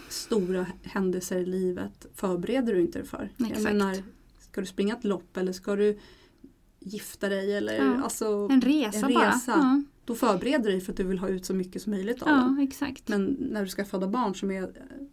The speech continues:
Speaker 1: för många det största
Speaker 2: Mm.
Speaker 1: man gör i livet, nej, då ska man lägga i någon annans händer och hoppas att det blir som det blir.
Speaker 2: Ja.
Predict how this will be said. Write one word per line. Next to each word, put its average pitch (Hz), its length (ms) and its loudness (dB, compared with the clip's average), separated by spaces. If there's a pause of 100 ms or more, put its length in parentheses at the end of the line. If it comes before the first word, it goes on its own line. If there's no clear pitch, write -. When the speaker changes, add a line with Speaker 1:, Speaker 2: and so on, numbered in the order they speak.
Speaker 1:
för - 120 -4
många 202 320 0
det 185 80 -4
största 226 360 0
Speaker 2:
Mm. 202 120 0
Speaker 1:
man 196 100 0
gör 240 200 0
i 180 80 0
livet, - 300 -8
nej, 185 160 0
då - 100 -4
ska 277 140 0
man 277 120 6
lägga 180 220 0
i - 20 2
någon 185 120 0
annans 240 260 -4
händer 190 280 -4
och 185 60 -10
hoppas 185 360 -12
att 180 80 -8
det 180 60 -14
blir 185 200 -4
som 190 160 -6
det 185 60 -4
blir. 262 260 -2
Speaker 2:
Ja. 233 400 0